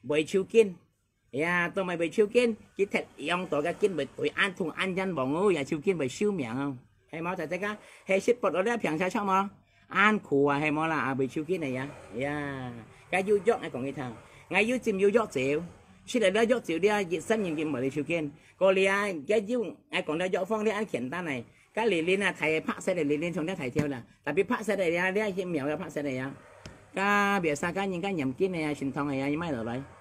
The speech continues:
À, bởi chiêu kinh, à, bởi thông như nó tiệm cái, sau đó tiệm cái, một cái gì bởi với cái lỗ tỏ, mấy lỗ tỏ. Cái chiêu kinh sẽ liều tỏ à, ý xin ngay hàng như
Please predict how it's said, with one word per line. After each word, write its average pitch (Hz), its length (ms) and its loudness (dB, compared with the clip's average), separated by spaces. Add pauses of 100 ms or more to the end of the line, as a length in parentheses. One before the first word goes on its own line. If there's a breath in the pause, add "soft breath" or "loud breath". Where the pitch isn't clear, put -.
(1080)
À, 170 120 -2
bởi 208 120 6
chiêu 233 140 2
kinh, 277 180 0
à, 170 120 -4
bởi 190 80 0
thông 202 200 2
như 202 80 0
nó 226 100 0
tiệm 143 280 0
cái, 170 100 -4
sau 214 180 -4
đó 160 100 0
tiệm 139 220 -4
cái, 160 160 -4
một 196 260 -2
cái 233 140 0
gì 214 180 4
bởi 165 140 0
với 196 140 0
cái 208 120 4
lỗ 220 120 2
tỏ, 147 160 -2
mấy 143 160 -2
lỗ 160 120 -6
tỏ. 113 200 -8 (460 loud breath)
Cái 240 100 0
chiêu 240 180 2
kinh 254 200 -2
sẽ 277 120 4
liều 185 200 6 (140)
tỏ 127 180 0
à, 123 160 -2 (140 loud breath)
ý 185 120 -2
xin 240 200 2
ngay 214 140 2
hàng 190 160 -2
như 185 100 0